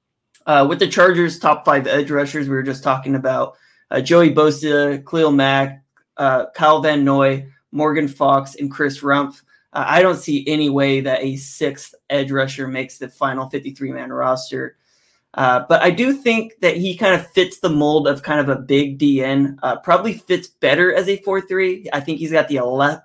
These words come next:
athleticism to, to play in our scheme. But you take a look at his size and kind of how he's built. He looks more like a four three defensive end,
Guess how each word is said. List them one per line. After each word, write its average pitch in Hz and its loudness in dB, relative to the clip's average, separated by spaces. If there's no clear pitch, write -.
athleticism 160 -2
to, 151 -6
to - -18
play 151 0
in 147 -4
our 135 0
scheme. 170 -4
But 165 0
you 156 -6
take - -2
a 226 0
look 170 0
at 160 -2
his 151 -2
size 147 0
and 139 -8
kind 143 -4
of 135 -8
how 139 0
he's 139 -8
built. 139 -2
He 175 -2
looks 170 0
more 139 0
like 139 -2
a 135 -10
four 135 -4
three 135 -4
defensive 135 -8
end, 131 -8